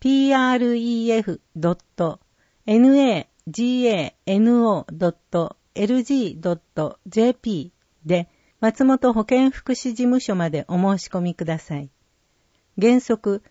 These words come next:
申し込み者には受講決定通知でご連絡します。当日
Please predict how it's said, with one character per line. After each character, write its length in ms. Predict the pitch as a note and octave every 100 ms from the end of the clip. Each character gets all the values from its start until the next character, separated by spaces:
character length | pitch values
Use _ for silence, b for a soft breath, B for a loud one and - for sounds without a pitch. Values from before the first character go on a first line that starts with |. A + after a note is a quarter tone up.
| _ -
申 180 | A#3+ C4+
し 100 | -
込 120 | C4
み 120 | C4+
者 180 | - A3+
に 140 | E3+
は 240 | D#3 D3 D#3+ _ _ _
受 160 | E3+ G#3
講 260 | C4 C4+
決 240 | C4+ A3 A3
定 280 | - C4 B3
通 260 | C4+ C4
知 140 | - D#3+
で 100 | D#3+
ご 160 | F3+
連 220 | E3+ G3+ G3+
絡 220 | F#3+ F#3
し 160 | -
ま 180 | E3 D#3+
す。 160 | - _ _ _ _ _ _ _ -
当 200 | C4 C4+
日 340 | B3+ -